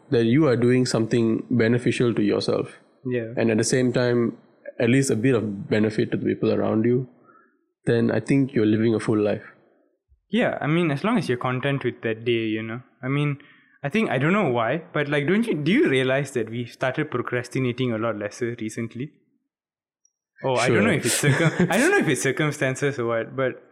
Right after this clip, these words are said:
Speaker 2: I feel like, I mean, personally, I feel like I started procrastinating a lot lesser. And in that context, it's like, every people that I interact with, I try to have a very wholesome conversation and, and really speak my mind. And at the same time, every effort that I'm doing on my own things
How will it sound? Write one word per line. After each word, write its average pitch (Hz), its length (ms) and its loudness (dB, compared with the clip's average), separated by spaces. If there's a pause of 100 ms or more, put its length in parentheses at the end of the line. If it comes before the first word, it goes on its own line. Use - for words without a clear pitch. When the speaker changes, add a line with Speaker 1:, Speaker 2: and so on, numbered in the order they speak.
(100)
Speaker 2:
I 127 100 -2
feel 247 200 0
like, 117 280 0
I 139 80 -2
mean, 160 160 2
personally, 160 480 0
I - 60 -2
feel 127 160 -4
like 113 160 -4
I 117 80 0
started 135 300 -4
procrastinating 123 720 -4
a 117 40 -4
lot 113 180 -2
lesser. 110 420 -6 (960)
And 127 220 -2
in 127 140 0
that 127 140 -2
context, 123 460 -4
it's 123 180 -6
like, 117 260 -6 (920)
every 147 240 2
people 147 260 0
that 127 180 0
I 123 80 0
interact 127 420 -2
with, 127 160 -2
I 113 60 -4
try 131 200 -2
to 113 120 -4
have 123 200 -4
a 117 80 -2
very 117 200 -2
wholesome 123 340 -4
conversation 117 600 -4 (220)
and, 110 280 -8
and 110 260 -8 (120)
really 123 200 -2
speak 123 240 -8
my 117 100 -4
mind. 117 320 -6 (240)
And 131 140 -2
at 120 100 -4
the 120 60 -4
same 131 200 -4
time, 123 320 -4
every 127 280 0
effort 120 260 -4
that 117 120 -4
I'm 117 160 -6
doing 120 300 -2
on 117 120 -8
my 113 100 -6
own 123 220 -2
things 120 320 -8